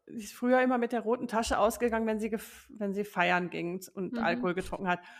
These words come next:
Speaker 1: dann ist sie immer noch mit der roten Tasche ausgegangen und hat sich dann gewundert, dass dann doch mal so der ein oder andere Data Point kam. Da habe ich gesagt: „Lass doch mal die rote Tasche weg“, ne? Also, weil
Speaker 2: Mhm.
Speaker 1: das Unterbewusstsein hat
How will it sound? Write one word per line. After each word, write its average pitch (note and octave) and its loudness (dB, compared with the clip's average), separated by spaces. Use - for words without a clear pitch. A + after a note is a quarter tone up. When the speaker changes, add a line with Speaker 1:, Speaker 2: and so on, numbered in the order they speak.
Speaker 1:
dann G3 4
ist B3 2
sie C4+ -2
immer F#4+ 2
noch C#4 4
mit G3+ 0
der G#3 0
roten F3 -4
Tasche G3 -2
ausgegangen G3 2
und A3 0
hat G#3+ 2
sich A#3 -4
dann A3 4
gewundert, C4 6
dass A#3+ 2
dann A#3 2
doch A#3+ 4
mal G#3+ 4
so G3+ 2
der F#3+ 2
ein G3+ 4
oder G#3 4
andere A3+ 2
Data C#4+ 8
Point F3 0
kam. F3 0
Da F3+ 0
habe F#3 0
ich G3 -10
gesagt: G3+ 0
„Lass A3 6
doch C4+ 2
mal C4+ 4
die C4 2
rote B3+ 0
Tasche - 2
weg“, - 0
ne? G#3 0
Also, A#3 4
weil B3 10
Speaker 2:
Mhm. A#3 -4
Speaker 1:
das A3 -2
Unterbewusstsein C#4 2
hat A#3+ 0